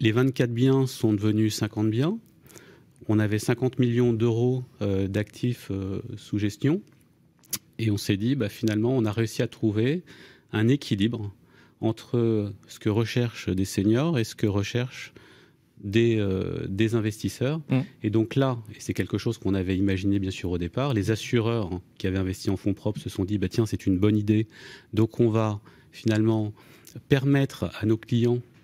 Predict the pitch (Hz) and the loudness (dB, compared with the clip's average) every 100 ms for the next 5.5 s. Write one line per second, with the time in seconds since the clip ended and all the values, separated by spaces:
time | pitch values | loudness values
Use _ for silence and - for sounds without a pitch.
0 | _ _ _ _ - 98 95 92 101 - | _ _ _ _ -6 -2 0 0 -2 2
1 | 107 104 113 113 - 127 104 98 98 - | 2 2 2 0 0 0 0 0 -2 -4
2 | 90 - 98 139 180 - - - _ 95 | -6 -2 0 0 -4 -14 -20 -20 _ -2
3 | 101 123 107 101 95 143 - - 120 117 | 0 0 0 0 2 0 -2 -2 2 2
4 | 107 92 - - 123 165 - 120 113 117 | 0 -2 -6 -2 -2 -2 -2 0 0 0
5 | 104 98 110 135 - | -2 -2 0 -2 -4